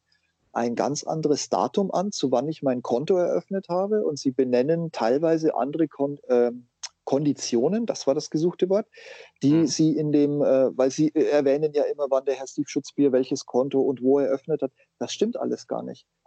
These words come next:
Speaker 1: Ich hab nämlich noch eröffnet, als dieser Laden Number twenty-six hieß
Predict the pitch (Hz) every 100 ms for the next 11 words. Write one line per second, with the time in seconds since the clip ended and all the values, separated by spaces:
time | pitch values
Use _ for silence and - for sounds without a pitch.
0 | _ 170 - 160 - 160 156 156 143 147
1 | 139 - 160 139 - 143 139 127 117 127
2 | 156 - _ 135 196 185 131 - 110 -
3 | 117 - - - 180 269 -